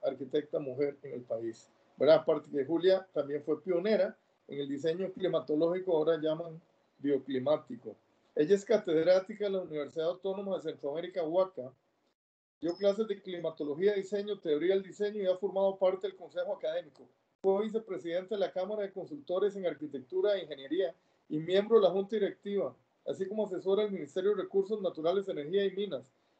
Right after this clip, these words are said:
ahora minaet. Fue miembro del jurado en varias presentaciones de tesis y diferentes bienales. Fue representante del Colegio de Arquitectos ante el Colegio Federado.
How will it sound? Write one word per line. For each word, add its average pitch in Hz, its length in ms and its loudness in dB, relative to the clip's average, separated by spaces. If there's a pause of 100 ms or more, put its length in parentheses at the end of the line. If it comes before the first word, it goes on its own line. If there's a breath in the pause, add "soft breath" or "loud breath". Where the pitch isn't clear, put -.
ahora 156 220 4
minaet. 139 420 -2 (340)
Fue 180 140 2
miembro 214 380 4
del 196 80 -2
jurado 175 340 4
en 190 80 -8
varias 196 260 2
presentaciones 185 680 -8
de 180 100 -2
tesis 202 640 -2
y 170 100 -6
diferentes 143 460 -6
bienales. 180 400 -2 (580)
Fue 185 140 4
representante 196 640 0
del 214 100 -6
Colegio 170 300 0
de 202 60 0
Arquitectos 190 500 -6
ante 170 220 -6
el 147 80 -10
Colegio 151 400 -4
Federado. 156 520 -4